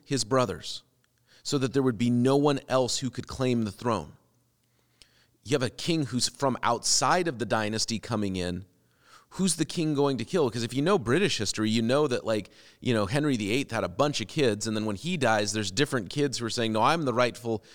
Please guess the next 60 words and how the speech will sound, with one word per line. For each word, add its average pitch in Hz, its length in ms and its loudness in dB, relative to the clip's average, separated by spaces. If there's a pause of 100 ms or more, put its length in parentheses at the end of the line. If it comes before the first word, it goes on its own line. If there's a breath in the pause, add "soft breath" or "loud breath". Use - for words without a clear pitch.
(120)
heir 131 220 2
to 120 80 0
the 107 80 -4
throne. 113 280 0
No, 113 120 2
I'm 160 160 4
the 151 80 -2
rightful 117 300 2
heir." 110 100 4
And 113 80 0
then 117 80 -2
there's, 120 200 0
like, 120 140 2
some 120 200 0
two-year-old 147 560 2
that 110 60 0
gets - 180 -4
whisked 101 340 2
away 127 220 2
to 98 80 -6
France, 117 560 -2 (320 loud breath)
and 120 120 0
then 123 140 2
in 117 120 -2
ten 143 260 0
years, 135 520 2
you 110 120 -2
know, 110 240 0 (260 loud breath)
he's, 117 220 -4
like, 117 180 -2
twelve, 120 560 4
but 107 100 -4
he's 113 160 0
old 156 320 4
enough 147 280 2
to 143 100 -4
ride 131 280 2
a 117 40 0
horse, 135 380 0
so - 160 0
they 113 120 0
say, 107 220 2
"He's 180 360 2
the 156 100 0
king," 165 360 0
and 123 120 -2
the 117 80 -2
French 139 360 -2
march 127 280 0
an 110 80 -2
army 120 300 2
in 107 120 0
so 110 140 -2
they 107 140 0
can 101 140 -6
put 107 140 -2
up 101 100 -2
their 92 120 -6
puppet 107 320 -8
king. 131 280 -6